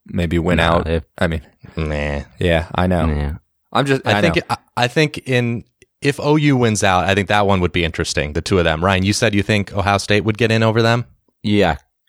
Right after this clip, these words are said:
Speaker 2: 'Cause that would mean they would beat, are you saying they lose to Michigan?
Speaker 3: No, no, of course they
Speaker 1: They
Speaker 3: beat
Speaker 1: have to beat
Speaker 3: Michigan.
Speaker 1: Michigan.
Speaker 2: I'm sorry, I'm
Speaker 1: If
Speaker 2: sorry. Yeah, no. I was, yeah, my bad. No, yeah, exactly. So a win over Michigan, yeah, I don't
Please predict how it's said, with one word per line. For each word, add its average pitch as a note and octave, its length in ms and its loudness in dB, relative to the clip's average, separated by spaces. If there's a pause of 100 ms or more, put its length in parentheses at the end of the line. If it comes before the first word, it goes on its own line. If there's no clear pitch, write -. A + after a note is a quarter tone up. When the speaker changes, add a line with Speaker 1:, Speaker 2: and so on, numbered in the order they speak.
(640)
Speaker 2:
'Cause B2 120 0
that C3+ 120 2
would C3 120 2
mean B2+ 160 2
they A#2+ 100 2
would A2 140 0
beat, G#2+ 260 0 (220)
are A#2 80 2
you A#2+ 60 4
saying A#2+ 180 2
they G#2 80 2
lose A2 240 2
to G#2+ 80 0
Michigan? B2 440 -2 (340)
Speaker 3:
No, A#3+ 140 4
no, A#2+ 180 4
of F#2 100 -6
course - 240 -2
they - 80 0
Speaker 1:
They A2 60 4
Speaker 3:
beat C#3 60 2
Speaker 1:
have D3+ 80 4
to - 40 -4
beat F#2+ 60 0
Speaker 3:
Michigan. E2+ 280 0
Speaker 1:
Michigan. F2+ 100 0 (100)
Speaker 2:
I'm - 40 2
sorry, A#2+ 120 4
I'm G2 60 0
Speaker 1:
If F2+ 40 -6
Speaker 2:
sorry. F#2 240 2
Yeah, D#2+ 140 0
no. E2+ 300 -4
I G2 140 2
was, - 340 -4 (160)
yeah, - 160 -6 (100)
my E2 120 0
bad. D2+ 260 -6 (280)
No, D3 100 4
yeah, C3+ 120 4
exactly. G2 320 0
So G2 120 0
a F#2+ 60 4
win B2+ 160 2
over G2 160 2
Michigan, G2+ 400 2
yeah, D2+ 180 2
I F2 100 4
don't F2 220 0